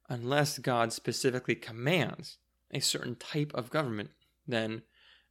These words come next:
every culture, every group is free to make their own, whatever they see fit. So God speaks to government in general. God says that government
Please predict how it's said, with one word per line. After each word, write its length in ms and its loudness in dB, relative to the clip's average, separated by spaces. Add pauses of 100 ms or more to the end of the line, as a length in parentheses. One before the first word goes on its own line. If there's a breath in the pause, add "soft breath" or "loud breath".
(140)
every 240 2
culture, 560 -2
every 320 2
group 440 0
is 340 -2
free 420 2
to 200 -4
make 360 -4 (360)
their 180 4
own, 280 2 (420)
whatever 420 2
they 420 2
see 200 -8
fit. 320 -2 (760 loud breath)
So 180 2
God 340 4
speaks 440 2
to 120 -2
government 420 0 (200)
in 220 -6
general. 540 0 (200)
God 420 2 (680 soft breath)
says 340 -2
that 120 -4
government 400 0